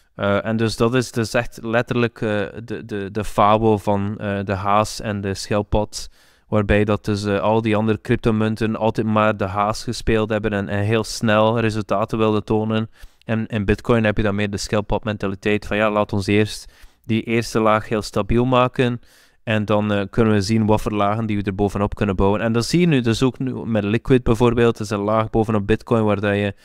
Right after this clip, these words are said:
aandelen kan op uitgeven op een, op een private manier. Ehm, je hebt ook Lightning en Arc. Dat zijn andere protocollen om,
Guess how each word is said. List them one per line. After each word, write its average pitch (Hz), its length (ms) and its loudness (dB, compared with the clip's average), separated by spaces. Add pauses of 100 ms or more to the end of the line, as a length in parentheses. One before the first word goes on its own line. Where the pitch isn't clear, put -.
(380)
aandelen 110 440 0
kan 107 180 2
op 107 140 0
uitgeven 107 720 -2
op 98 160 -6
een, 104 140 -8
op - 180 -8
een 101 120 -8
private 104 480 0
manier. 104 680 -2
Ehm, 95 320 -2 (380)
je - 80 -2
hebt - 140 -2
ook 101 100 -4
Lightning 101 720 0
en 92 200 -6
Arc. 104 520 0
Dat 107 120 -4
zijn 101 160 -4
andere 104 360 0
protocollen 104 720 -2
om, 98 320 -6